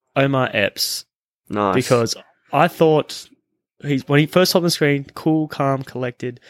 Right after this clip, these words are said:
Speaker 1: just so casual with his move, movements. He just seemed like he had a command of what's going on. And then after that scene, after he was, like, bitched out, like, got cucked by the freaking
Speaker 2: <laughs>
Speaker 1: Dracula,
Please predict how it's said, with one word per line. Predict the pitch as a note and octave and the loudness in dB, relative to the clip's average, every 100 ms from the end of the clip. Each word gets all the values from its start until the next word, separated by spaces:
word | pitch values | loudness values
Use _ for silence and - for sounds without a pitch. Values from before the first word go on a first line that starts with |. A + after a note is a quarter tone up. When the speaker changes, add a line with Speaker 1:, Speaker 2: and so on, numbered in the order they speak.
| - - | -10 -2
Speaker 1:
just | G3+ | 0
so | B3+ | 0
casual | - C#3+ D3+ D#3+ D3+ | 0 0 0 0 2
with | D3 | 2
his | C#3 | 0
move, | B2+ B2+ C3+ - | -2 -2 -4 -8
movements. | C3 C#3 E3 F#3 - - _ _ _ _ - | -6 -4 -4 -8 -10 -16 _ _ _ _ -2
He | |
just | D#3+ | 0
seemed | F3+ | 2
like | E3 | 4
he | D#3 | 4
had | D3 C3+ | 2 0
a | |
command | D3+ C3+ C3 C3+ | -2 0 0 0
of | |
what's | B2+ - | -4 -6
going | - B2+ B2 | -4 -4 -4
on. | B2+ - | -6 -2
And | D3 | 2
then | D#3 D#3+ - _ _ _ _ - | 2 0 -4 _ _ _ _ -8
after | F3 G3+ | -6 2
that | F#3 E3 | 2 2
scene, | F3 E3 C3 C#3 - - | 0 0 0 -6 -10 -6
after | D#3+ F3+ | -4 0
he | |
was, | D#3 | 0
like, | D#3 - _ _ _ | 0 -2 _ _ _
bitched | D#3+ - D3 | -4 0 0
out, | C3+ - - | 0 -2 -6
like, | C3 | -4
got | C3+ - | -4 -4
cucked | - A#2+ - - | -4 -4 -6 -12
by | - A#2+ | -8 -6
the | A2+ G#2 _ _ _ | -6 -10 _ _ _
freaking | C#3+ C3 A2 | -12 -8 -6
Speaker 2:
<laughs> | - - | -6 -4
Speaker 1:
Dracula, | B2+ - C3 | -4 0 0